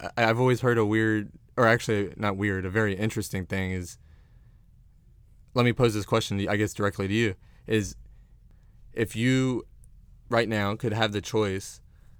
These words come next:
of repeating your birth and having a different mother, and that could be literally anywhere in the world, you know, you know, World War Two,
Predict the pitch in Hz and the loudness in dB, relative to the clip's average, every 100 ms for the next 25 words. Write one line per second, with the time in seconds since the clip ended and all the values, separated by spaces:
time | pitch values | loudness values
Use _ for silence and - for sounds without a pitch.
0 | - - 104 107 117 - 117 110 107 95 | -14 -6 -4 0 0 0 -2 0 -2 -4
1 | 87 98 107 131 - - - - - - | -2 0 0 -4 -12 -20 -20 -20 -20 -18
2 | - 107 98 - - - 104 107 107 104 | -6 -4 -4 -8 -16 -8 -2 0 0 -2
3 | 95 107 107 110 101 104 101 95 95 - | -6 -2 -2 -2 -2 0 0 -2 -6 -12
4 | - - 107 107 107 98 104 101 98 117 | -20 -10 -4 -2 -2 -2 -2 -2 0 0
5 | 113 107 101 117 113 110 110 104 101 104 | 2 2 0 -2 0 0 0 -2 -2 -2
6 | 95 95 92 90 90 - - - - - | -2 -4 -6 -8 -10 -16 -20 -20 -20 -20
7 | - _ - _ 104 92 82 87 120 117 | -20 _ -20 _ -8 -6 -6 -2 0 2
8 | 110 101 - 143 139 139 135 131 | 0 -2 -6 -4 -2 -2 -2 -6